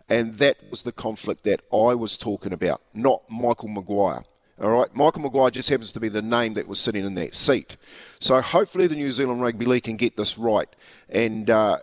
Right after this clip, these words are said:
and, and put someone in there that can work through our communities, work with our coaches, work with our kids, um, and, and get that black jersey.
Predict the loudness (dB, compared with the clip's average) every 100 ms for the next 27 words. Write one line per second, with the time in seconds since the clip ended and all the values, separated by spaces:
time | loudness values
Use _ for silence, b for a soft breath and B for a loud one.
0 | -2 -2 -2 -4 -4 -4 0 0 2 0
1 | 0 -2 0 2 0 -2 -4 0 0 0
2 | 4 6 4 0 -6 -6 -4 -4 -4 0
3 | 0 0 2 4 2 0 -2 -2 -8 -8
4 | B B B B -2 2 2 4 2 2
5 | -2 -2 -2 -6 -2 0 0 -4 -10 -14
6 | _ 0 0 0 -4 -2 -2 0 0 2
7 | 0 2 0 0 -4 -4 -2 -4